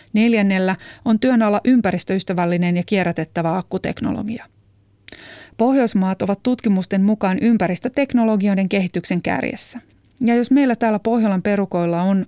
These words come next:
jo satoja maailman ympäristöongelmia ratkovia kasvuyhtiöitä,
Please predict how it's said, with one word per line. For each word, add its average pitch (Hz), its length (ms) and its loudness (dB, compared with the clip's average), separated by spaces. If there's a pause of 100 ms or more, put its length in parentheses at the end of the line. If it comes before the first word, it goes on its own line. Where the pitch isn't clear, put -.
jo 202 140 0
satoja 208 480 0
maailman 190 480 0
ympäristöongelmia 180 960 0
ratkovia 180 500 -2
kasvuyhtiöitä, 180 800 -4